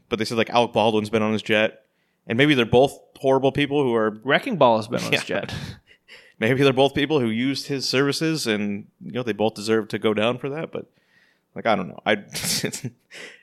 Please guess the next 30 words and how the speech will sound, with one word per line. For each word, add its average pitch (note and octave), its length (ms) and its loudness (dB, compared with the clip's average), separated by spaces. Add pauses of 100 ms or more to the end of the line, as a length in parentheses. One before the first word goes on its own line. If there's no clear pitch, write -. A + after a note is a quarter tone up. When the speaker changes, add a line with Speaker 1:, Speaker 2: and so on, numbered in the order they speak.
(120)
Speaker 1:
it's - 120 -10
not D3+ 160 4
very C#3+ 140 6
likely. C3+ 360 2
Have A#2 100 2
you F3+ 80 0
seen E3+ 200 4
Bill D#3+ 140 8
Clinton? D#3+ 300 0 (920)
Speaker 2:
Yeah, - 120 -14
Speaker 1:
He C#3 60 2
Speaker 2:
he, - 40 6
Speaker 1:
looks - 260 2
Speaker 2:
I A3+ 80 4
think F4+ 220 -6
he C#4+ 80 -4
died, G#3 360 4
like, F3+ 180 0
eight G#3 200 0
years A3+ 280 4
Speaker 1:
Yeah, D3 60 0
he - 120 2
Speaker 2:
ago. D#3+ 80 2
Speaker 1:
looks D#3 260 0
Speaker 2:
<laughs> - 0 -
Speaker 1:
feeble. A2 480 4
I B2+ 40 8
don't D3 120 6
think C#3+ 140 -2
he's A#2 280 -8